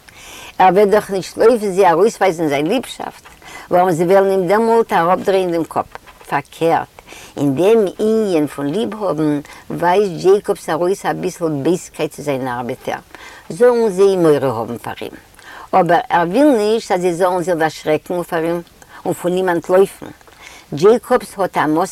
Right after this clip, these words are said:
אין זיין בייסקייט. אים האט פאר אים מורא און נימאנט האלט אים פאר א גוטן בעלי־בית. און דאס קאסט אים נישט א גראשן געלט. ער פארלירט גאר נישט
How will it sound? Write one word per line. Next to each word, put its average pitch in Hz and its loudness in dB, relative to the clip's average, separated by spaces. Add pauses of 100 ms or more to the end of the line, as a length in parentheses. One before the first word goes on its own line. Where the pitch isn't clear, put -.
אין 156 -2
זיין 127 -6
בייסקייט. 110 -12 (540)
אים 214 4
האט 202 2
פאר 165 0
אים 147 2
מורא 131 -2 (560)
און 233 2
נימאנט 254 4
האלט 233 2
אים 220 0
פאר 196 -2
א - 0
גוטן 165 -4
בעלי־בית. - -4 (800)
און 170 0
דאס 208 0
קאסט - -6
אים 196 -2
נישט 190 -6
א 160 -2
גראשן 151 -6
געלט. 131 -8 (540)
ער 180 6
פארלירט 190 4
גאר 170 2
נישט 202 -2